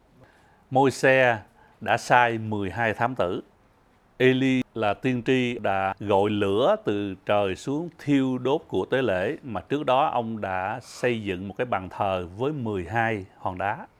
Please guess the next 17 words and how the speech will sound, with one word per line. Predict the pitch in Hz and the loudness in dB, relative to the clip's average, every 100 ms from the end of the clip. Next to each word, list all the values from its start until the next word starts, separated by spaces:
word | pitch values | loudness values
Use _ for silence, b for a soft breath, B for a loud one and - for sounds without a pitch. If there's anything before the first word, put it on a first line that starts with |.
| _ _ _ _ b b b b b b b b b b _ | _ _ _ _ b b b b b b b b b b _
Đức | - 147 | -6 -4
Chúa | 156 | -2
Trời | 156 127 113 113 | 4 6 6 4
đã | 104 104 131 135 | 4 4 2 0
kêu | 143 139 | 2 4
gọi | 107 95 98 | 4 4 2
phải | 110 95 101 120 143 | 4 6 6 4 4
có | 151 165 202 233 | 8 10 8 6
mười | 147 123 120 113 104 87 | 0 0 2 2 0 0
hai | 143 160 160 151 | 4 6 6 2
bánh | 131 160 233 | 0 -2 -4
không | - 170 151 | 4 6 6
men | 147 147 147 | 6 6 4
hàng | - 113 98 | 0 -2 0
tuần | 120 113 95 | 0 0 -2
phải | - 120 | -4 -2
để | 101 107 | 0 0